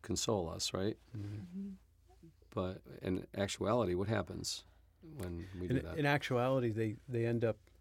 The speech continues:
Speaker 2: what they're walking in with that self-pity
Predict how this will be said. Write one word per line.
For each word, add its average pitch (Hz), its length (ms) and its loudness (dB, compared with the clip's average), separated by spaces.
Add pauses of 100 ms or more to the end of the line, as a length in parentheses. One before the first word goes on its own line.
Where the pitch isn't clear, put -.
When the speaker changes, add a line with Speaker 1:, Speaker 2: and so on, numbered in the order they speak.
(920)
Speaker 2:
what 131 180 4
they're 123 120 4
walking 117 420 6
in 110 120 4
with 107 120 -4
that 110 200 2
self-pity 120 540 2